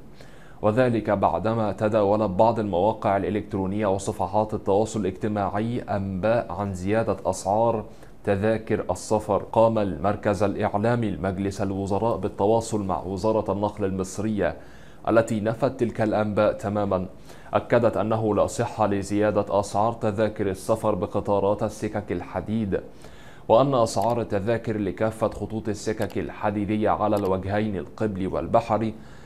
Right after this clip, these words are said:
سواء المكيفة أو العادية ثابتة كما هي، ولم يطرأ عليها أي زيادات أو تغيير.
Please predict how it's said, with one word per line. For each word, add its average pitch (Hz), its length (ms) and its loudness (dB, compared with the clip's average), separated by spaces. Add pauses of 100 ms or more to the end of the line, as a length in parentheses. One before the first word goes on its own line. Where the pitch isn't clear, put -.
(120)
سواء 131 480 4
المكيفة 104 760 0
أو 104 180 4
العادية 101 680 0
ثابتة 104 640 0
كما 95 440 -2
هي، 107 300 2 (600)
ولم 73 300 -2
يطرأ 107 480 2
عليها 113 640 2
أي 107 240 0
زيادات 98 600 -2
أو 98 140 0
تغيير. 92 580 -4